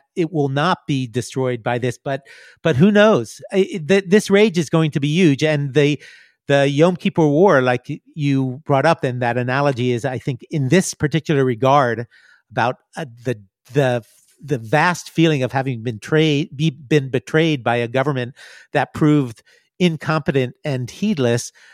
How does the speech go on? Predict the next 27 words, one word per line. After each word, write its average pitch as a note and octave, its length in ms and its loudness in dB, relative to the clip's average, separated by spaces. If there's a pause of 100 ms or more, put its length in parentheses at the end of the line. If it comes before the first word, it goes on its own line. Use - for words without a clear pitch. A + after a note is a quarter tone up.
(460)
Um, C#3 260 -6
in D#3 160 0
that D#3 240 2
way, C3 500 0
we're, C3 280 -2 (200)
we're C3+ 440 0 (220)
a D#3+ 80 0
little D3 320 2
bit D3 280 -2
similar, C3 560 0
we're A#2 180 -4
quite E3 300 0
a C#3+ 40 0
bit E3+ 240 0 (100)
similar C3+ 500 0
to B2 480 0 (100)
the C3 120 -2
way B2+ 160 2
that A#2+ 140 0
Israelis A#2+ 480 -2
felt A#2+ 360 -4 (100)
in, B2 300 -6 (100)
after C3+ 280 -4
the A#2 60 -2
nineteen A#2+ 300 -6
seventy-three B2 460 -4
war. B2+ 300 2